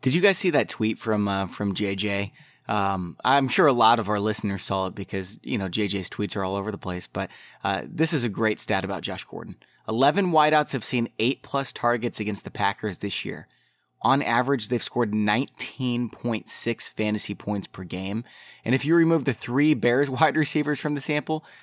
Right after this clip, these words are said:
the average jumps to twenty-two point seven. So Josh Gordon, man, at this price is just,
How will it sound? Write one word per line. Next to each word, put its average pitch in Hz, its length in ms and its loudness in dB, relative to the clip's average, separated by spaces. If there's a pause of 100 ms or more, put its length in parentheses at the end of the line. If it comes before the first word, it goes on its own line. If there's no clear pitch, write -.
(120)
the 123 100 2
average 127 240 2
jumps 127 220 2
to 107 80 -8
twenty-two 117 600 -2
point 107 380 -4
seven. 104 480 0
So 98 280 -2 (460)
Josh 156 300 2
Gordon, 117 300 4
man, 104 180 2
at 104 100 -4
this 117 160 0
price 104 440 0
is 101 180 -6
just, - 340 -2